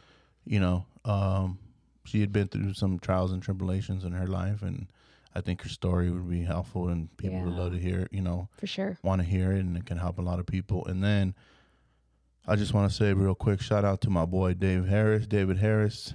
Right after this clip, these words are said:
Speaker 1: Man, he's been, like, reaching out, checking
Speaker 2: Yeah.
Speaker 1: in on me, um, which I appreciate so much. Um, I mean, I literally have friends that don't even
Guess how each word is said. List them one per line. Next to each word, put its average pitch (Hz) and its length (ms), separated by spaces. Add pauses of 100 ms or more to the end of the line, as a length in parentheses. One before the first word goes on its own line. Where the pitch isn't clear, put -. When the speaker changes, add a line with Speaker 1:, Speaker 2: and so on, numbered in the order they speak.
(260)
Speaker 1:
Man, 95 320
he's 101 220
been, 95 180
like, 85 180
reaching 87 360
out, 98 380 (380)
checking 92 320
Speaker 2:
Yeah. 98 80
Speaker 1:
in 95 80
on 95 200
me, 92 340 (680)
um, 78 640
which 87 240
I - 100
appreciate - 600
so 87 200
much. 95 500 (240)
Um, 90 500 (1040)
I 101 60
mean, 98 140
I 98 80
literally 98 400
have 85 260
friends 87 440
that 85 180
don't 85 160
even 71 260